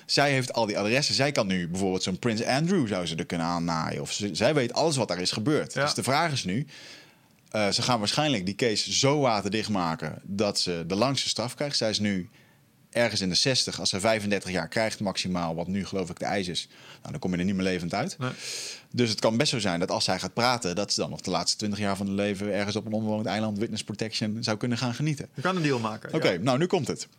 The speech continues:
Speaker 1: Ehm, die Epstein, die was natuurlijk een hele rijke man. Die investeerde voor de rijken, et cetera. Deed ook natuurlijk zaken met de Duitse bank.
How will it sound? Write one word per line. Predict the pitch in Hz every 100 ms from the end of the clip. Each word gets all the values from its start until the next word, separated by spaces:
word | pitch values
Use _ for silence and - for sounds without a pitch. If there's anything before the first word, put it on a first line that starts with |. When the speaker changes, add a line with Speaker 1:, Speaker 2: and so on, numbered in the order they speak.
| -
Speaker 1:
Ehm, | - 143 147 143 120
die | 151
Epstein, | - - 107 98 170 -
die | 120 143
was | 143 143
natuurlijk | 135 127 123 120
een | 120 104
hele | 107 139
rijke | 120 113 101
man. | 107 120 139
Die | 98
investeerde | 95 - 120 110
voor | 87 85
de | 82
rijken, | 87 107 110
et | 80
cetera. | 104 101 117 113
Deed | 104 104
ook | 110
natuurlijk | 104 98 95
zaken | - 90 85 95
met | 101 -
de | 98
Duitse | 90 87 98 120
bank. | 139 101 -